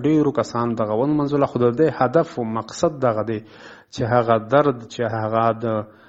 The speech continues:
فلسطین او مظلومانو ته رسیږي، د هغه درد مسلمانان احساس وکړي او مسلمانان یو موټی شي، چې دغه کوم د سرطان هغه کلمه ده، هغه دغه نړۍ نه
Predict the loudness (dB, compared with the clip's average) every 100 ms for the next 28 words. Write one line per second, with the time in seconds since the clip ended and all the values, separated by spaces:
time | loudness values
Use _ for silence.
0 | -20 _ -12 -8 -8 -10 -2 0 0 0
1 | 2 2 2 0 -2 0 -2 -2 -2 2
2 | 4 4 0 0 -2 -2 -4 -4 -2 -2
3 | -2 -2 -2 -2 -4 0 2 2 0 -6
4 | -6 -4 -4 -4 -4 -4 -4 -6 -8 -2
5 | 2 2 2 -6 -8 -8 -10 -12 -20 -20
6 | -20 -6 -2 -2 -4 -4 -2 0 2 2
7 | 2 0 0 0 0 -2 0 0 0 -4
8 | -6 -8 -20 -20 _ -4 -2 -2 -2 2
9 | 2 2 2 0 -6 -20 _ _ -4 -4
10 | -4 -4 -2 -4 -4 -2 0 2 4 4
11 | 2 0 -6 -4 -2 -4 -6 -10 -14 -14
12 | -16 -4 -2 2 2 4 2 0 -8 -6
13 | -4 0 -2 0 0 0 0 -2 -2 0
14 | 2 2 2